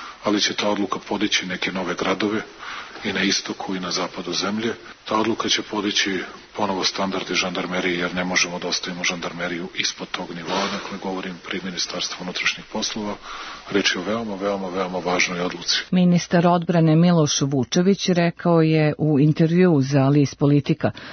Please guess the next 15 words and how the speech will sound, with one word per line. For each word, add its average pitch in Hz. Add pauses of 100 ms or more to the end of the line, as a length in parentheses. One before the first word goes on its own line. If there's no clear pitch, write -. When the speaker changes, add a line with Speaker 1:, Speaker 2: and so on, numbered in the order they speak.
(160)
Speaker 2:
da 147
je 110
planirano 160
povećanje 151
stalnog 151
broja 151
pripadnika 151
specijalnih 143
jedinica 147
sa 113
sadašnjih 139
hiljadu 147
i 151
po 160
na 135